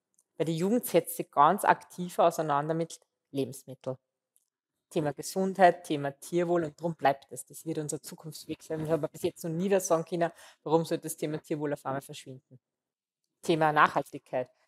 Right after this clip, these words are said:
ein großer Begriff. Aber was liegt nahe,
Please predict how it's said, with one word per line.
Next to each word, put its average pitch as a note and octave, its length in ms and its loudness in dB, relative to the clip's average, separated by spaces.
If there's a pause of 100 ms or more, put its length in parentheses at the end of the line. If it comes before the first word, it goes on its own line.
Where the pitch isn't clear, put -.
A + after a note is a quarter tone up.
(240)
ein D3+ 100 -8
großer D#3+ 360 2
Begriff. D#3+ 560 -4
Aber D3+ 260 8
was D#3 220 -2
liegt - 240 -8
nahe, D#3 520 6